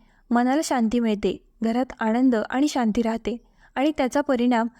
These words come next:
साधकाच्या आर्थिक स्थितीवर दिसून येतो आणि माता भगिनींना प्रत्येक कामात यश मिळते. त्यांचे असे कोणतेही काम नाही जे जुने आहे.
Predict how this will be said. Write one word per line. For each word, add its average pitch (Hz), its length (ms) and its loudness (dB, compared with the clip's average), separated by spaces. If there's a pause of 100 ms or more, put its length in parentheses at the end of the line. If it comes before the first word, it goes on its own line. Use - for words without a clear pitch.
(180)
साधकाच्या 285 520 0
आर्थिक 240 400 -4
स्थितीवर 247 360 0 (120)
दिसून 240 260 0
येतो 208 280 -2 (460)
आणि 240 200 2
माता 226 300 2
भगिनींना 240 540 2
प्रत्येक 254 500 -4
कामात 233 320 0
यश 226 220 0
मिळते. 214 340 -2 (720)
त्यांचे 294 280 2
असे 311 280 2
कोणतेही 262 460 0
काम 262 240 0
नाही 226 420 0 (540)
जे 294 140 2
जुने 240 280 -2
आहे. 220 300 0